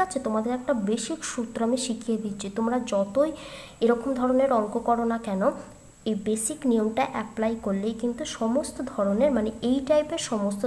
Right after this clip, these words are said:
ধরনের অঙ্ক তোমরা সলভ করতে পারবে। ঠিক আছে, তাহলে দেখো কি বলে দিয়েছে, যদি a is to b সমান two is to three এবং b is to c সমান two is to three হয়, তবে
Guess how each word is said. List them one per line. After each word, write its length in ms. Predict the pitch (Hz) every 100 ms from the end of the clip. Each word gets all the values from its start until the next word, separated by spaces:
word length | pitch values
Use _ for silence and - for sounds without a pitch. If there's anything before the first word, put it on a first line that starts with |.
| 220
ধরনের 280 | 247 262 269
অঙ্ক 140 | 208 202 214
তোমরা 220 | 208 262 - - - -
সলভ 220 | 208 202 202
করতে 260 | 208 202 294 247
পারবে। 280 | 185 175 175 175 - - - -
ঠিক 140 | 311 349
আছে, 160 | 339 359 359 - -
তাহলে 240 | 262 302 320
দেখো 160 | 233 220 214
কি 80 | 269 262
বলে 160 | 311 311 311
দিয়েছে, 320 | 320 320 370 381 - - 202
যদি 300 | 233 240 233 311 - 262 302
a 20 | 349 - 233
is 100 | - -
to 60 | 269 202
b 40 | 220 247 -
সমান 340 | 294 262 208 226 - - - -
two 140 | 269 294
is 80 | 294 -
to 80 | 320 311 -
three 260 | 262 208 190 - 214 220
এবং 220 | 269 269 202 - - 196 190
b 20 | 269 311 269 226
is 80 | 220 -
to 80 | 233 220
c 20 | - 233 247
সমান 300 | - 277 220 220 - - - -
two 140 | 277 294 311
is 100 | 302 -
to 80 | 311 -
three 240 | - 214 208 -
হয়, 260 | 254 190 190 - - -
তবে 300 | 233 233 277